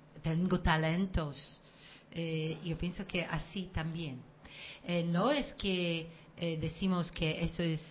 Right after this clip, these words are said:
eh, no bien, eh, tener talento, porque sabemos que eso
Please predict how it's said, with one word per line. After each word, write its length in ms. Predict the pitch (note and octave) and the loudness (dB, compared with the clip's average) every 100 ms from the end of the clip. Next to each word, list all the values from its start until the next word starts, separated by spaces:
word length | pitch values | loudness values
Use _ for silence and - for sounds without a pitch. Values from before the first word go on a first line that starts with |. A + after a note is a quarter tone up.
| - | -4
eh, 180 | E3 D#3 | -2 0
no 220 | D#3+ D#3+ | 2 2
bien, 580 | D#3 D3 F#3+ D#3+ D3+ D3 - - - D#3 | 0 2 2 4 2 0 -6 -14 -14 -6
eh, 320 | D3 D3 C#3+ - - | -4 -4 -6 -12 -10
tener 320 | - D3+ D3+ D3+ | -6 0 0 0
talento, 420 | D3+ D#3+ G#3 F3+ | 0 2 2 2
porque 280 | D#3 D3+ D#3 | 0 -2 -4
sabemos 440 | E3 D#3 F3+ F#3 | -2 -2 -2 -2
que 240 | - E3 E3 | -6 -6 -6
eso 360 | D#3+ F3+ F3+ | -6 -4 -4